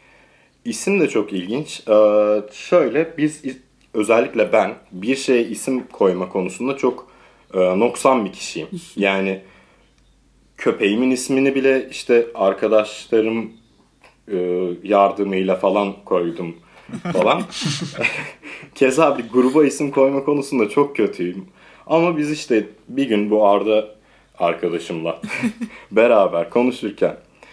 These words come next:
Speaker 1: e, sohbet işte hayvanlardan falan açıldı.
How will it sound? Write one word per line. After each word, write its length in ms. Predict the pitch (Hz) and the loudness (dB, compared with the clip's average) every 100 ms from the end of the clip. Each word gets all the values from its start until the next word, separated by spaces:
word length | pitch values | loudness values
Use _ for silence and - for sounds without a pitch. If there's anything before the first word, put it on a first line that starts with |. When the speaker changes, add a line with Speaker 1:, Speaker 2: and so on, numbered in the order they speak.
| - _ | -20 _
Speaker 1:
e, 40 | 117 107 107 - | -4 -4 -4 -10
sohbet 640 | - 170 170 170 165 - | -2 2 2 2 -4 -4
işte 200 | - - | -10 0
hayvanlardan 760 | 151 165 160 151 143 131 110 98 | 2 4 4 4 4 2 4 2
falan 280 | - 123 117 | 2 2 0
açıldı. 600 | 90 - 80 87 107 - | -2 -6 -8 -4 -6 -8